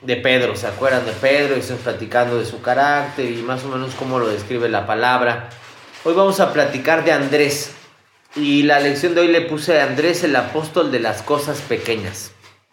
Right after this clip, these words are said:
Y vamos a empezar a leer Juan di-, uno, del cuarenta al cuarenta y dos,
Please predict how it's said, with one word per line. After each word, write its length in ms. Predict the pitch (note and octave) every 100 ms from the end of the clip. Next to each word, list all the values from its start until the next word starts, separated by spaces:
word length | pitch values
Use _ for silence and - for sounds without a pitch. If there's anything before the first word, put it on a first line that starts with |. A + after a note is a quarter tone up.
| - - - - - - - C#3+
Y 40 |
vamos 240 | F3 G#3+
a 60 | G#3
empezar 420 | G3 E3 F#3 F#3
a 40 | F#3
leer 360 | D#3 D#3+ E3 -
Juan 300 | D#3+ E3 E3
di-, 180 | D#3 - -
uno, 460 | F#3 E3 D3 F3+ - C#3+
del 160 | C3+ B2
cuarenta 480 | B2+ B2+ C3+ C3+
al 160 | C3 B2+
cuarenta 500 | B2 A#2 A2+ A2 B2
y 80 | B2+
dos, 160 | D3